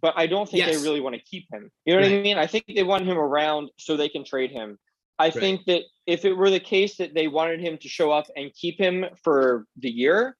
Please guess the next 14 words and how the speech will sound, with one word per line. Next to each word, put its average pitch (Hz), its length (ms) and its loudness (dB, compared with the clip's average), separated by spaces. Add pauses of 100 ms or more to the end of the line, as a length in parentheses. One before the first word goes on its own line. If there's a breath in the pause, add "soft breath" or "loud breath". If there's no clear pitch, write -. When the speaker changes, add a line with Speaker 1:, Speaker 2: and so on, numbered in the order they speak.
(480)
Speaker 1:
they 170 120 4
would 165 220 2
have, 147 360 -2 (1200)
and 143 100 -8
maybe 147 200 -2
they 131 160 -4
did. 117 280 -6
I 131 60 -2
mean, 127 200 -8
I 117 120 -4
don't 117 260 -6
know 107 200 -2
everything. 113 460 -4
I 120 120 2